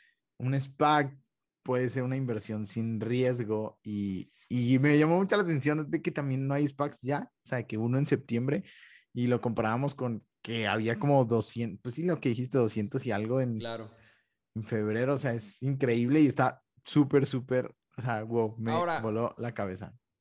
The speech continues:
Speaker 2: ahora sí hay un riesgo también, creo yo, en el que sí se llega a un acuerdo y sea un acuerdo que termine fracasando, ¿no? Pero si tú lo haces con varios spacs, creo que puedes, al final de cuentas es una oportunidad de arbitraje, si lo piensas de esa manera, es una oportunidad de arbitraje,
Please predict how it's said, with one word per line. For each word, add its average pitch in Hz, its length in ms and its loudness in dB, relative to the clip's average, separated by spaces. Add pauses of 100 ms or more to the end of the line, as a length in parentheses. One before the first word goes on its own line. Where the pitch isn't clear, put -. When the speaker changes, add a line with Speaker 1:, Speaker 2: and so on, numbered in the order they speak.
Speaker 2:
ahora 175 200 -4
sí 185 180 -4
hay 180 140 0
un 165 120 -4
riesgo 180 380 -4
también, 160 360 -8
creo 151 220 -6
yo, 170 160 -6
en 185 100 -8
el 151 140 -12
que 127 240 -6
sí 135 160 -10
se 143 160 -6
llega 139 240 -4
a 135 40 -4
un 135 120 -8
acuerdo 160 360 -6
y 139 60 -6
sea 123 160 -6
un 127 120 -8
acuerdo 123 380 -6
que 117 120 -10
termine 110 720 -8
fracasando, 120 640 -10
¿no? 123 180 -14 (340)
Pero 151 160 -6
si 160 100 -8
tú 170 120 -8
lo 190 100 -2
haces 190 220 -4
con 160 260 -8
varios 170 300 -2
spacs, 175 520 -8
creo 160 180 -6
que 156 100 -10
puedes, 151 400 -6 (460)
al 170 140 -4
final 190 200 -4
de 233 60 -6
cuentas 233 220 -8
es 208 60 -10
una 226 100 -8
oportunidad 175 420 -6
de 202 80 -4
arbitraje, 185 540 -4
si - 120 -10
lo 156 140 -6
piensas 175 340 -4
de 165 60 -6
esa 170 160 -10
manera, 165 280 -8
es 180 120 -10
una 180 140 -6
oportunidad 151 440 -8
de 156 80 -6
arbitraje, 151 500 -10